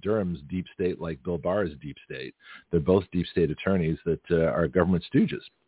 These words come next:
And sure enough, it took four years. By, who cares? We all know Russian collusion was, was a myth. So it doesn't matter that he came out with it. He came out with it at a time that, uh, it's three years late. So, you know, which was the whole point, was not to come out with it before the election.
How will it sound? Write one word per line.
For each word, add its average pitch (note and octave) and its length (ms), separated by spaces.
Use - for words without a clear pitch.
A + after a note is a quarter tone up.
And E2 180
sure A#2 140
enough, C#3 220
it - 40
took F2+ 120
four A2 200
years. A2 380
By, A2 140
who F#3 140
cares? B3+ 160
We E3+ 120
all B3 100
know C4+ 220
Russian B2+ 260
collusion F2 380
was, D#2 140
was E2 180
a E2 80
myth. E2+ 400
So C#3 80
it - 20
doesn't C#3 260
matter C3+ 300
that G2 80
he G2 80
came F#2 240
out A2+ 140
with E2 140
it. - 100
He F#2+ 80
came A2 240
out G2+ 200
with - 20
it F2+ 120
at F2 60
a - 40
time F#2 340
that, F2+ 160
uh, F#2 160
it's F2+ 200
three A#2 140
years A#2+ 180
late. G3 380
So, G#2 380
you A2+ 100
know, F#2 160
which A2+ 160
was A2+ 100
the G2 80
whole A2 140
point, - 320
was E2 120
not G2 280
to A#2 60
come G#2 140
out E2+ 120
with E2 100
it E2+ 80
before D#2+ 300
the D2+ 80
election. C#2+ 340